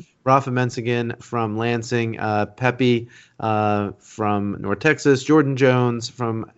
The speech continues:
Speaker 2: F C Tucson, and Paolo Junior from Forward Madison. So big exclusion. So for me, I'm gonna say no Don Smart, no Eric Leonard, no Josh Phelps, and no Grant Stoneman. Those were, would be mine.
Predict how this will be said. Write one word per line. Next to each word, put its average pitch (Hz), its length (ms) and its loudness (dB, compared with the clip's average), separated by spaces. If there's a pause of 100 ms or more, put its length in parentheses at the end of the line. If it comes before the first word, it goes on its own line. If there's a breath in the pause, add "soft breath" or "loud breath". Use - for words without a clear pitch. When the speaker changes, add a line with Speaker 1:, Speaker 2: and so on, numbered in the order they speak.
(120)
Speaker 2:
F - 180 -4
C 113 140 -8
Tucson, 117 480 -4
and 107 240 -4
Paolo 104 300 0
Junior 95 320 -6
from 95 160 -12
Forward 95 280 -2
Madison. 104 400 -2 (360 loud breath)
So 175 200 4
big 180 220 2
exclusion. 196 480 -2
So 156 160 2
for 151 140 -2
me, 151 480 2
I'm 131 180 0
gonna 135 160 0
say 123 400 4 (720 soft breath)
no 131 140 4
Don 160 240 2
Smart, 131 500 0
no 135 220 0
Eric 139 240 2
Leonard, 123 340 -2
no 127 160 0
Josh 131 360 2
Phelps, 117 400 0
and 104 120 -4
no 104 140 0
Grant 101 260 -2
Stoneman. 101 540 -4
Those 110 260 -2
were, 101 420 -2
would 107 260 -4
be 104 100 0
mine. 98 480 2